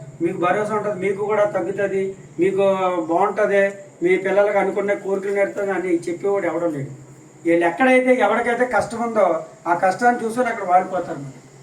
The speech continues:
వెళ్ళిపోయి ప్రార్థన చేసి ఇదని అదని చెప్తారు. So మత మార్పుల్ని మనం అరికట్టుకోవాలి, మన కుటుంబాన్ని మనం కాపాడుకోవాలి. హిందూ ధర్మంలో మనం అందరిని కూడా సమభాగం చేసి, ఈ వంద సంవత్సరాల పండుగలో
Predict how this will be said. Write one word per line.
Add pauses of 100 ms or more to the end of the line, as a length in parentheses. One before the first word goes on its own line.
(240)
వెళ్ళిపోయి
ప్రార్థన
చేసి (280)
ఇదని
అదని
చెప్తారు.
So
మత
మార్పుల్ని (360)
మనం
అరికట్టుకోవాలి,
మన
కుటుంబాన్ని
మనం
కాపాడుకోవాలి. (520)
హిందూ
ధర్మంలో (480)
మనం
అందరిని
కూడా (400)
సమభాగం
చేసి,
ఈ
వంద
సంవత్సరాల
పండుగలో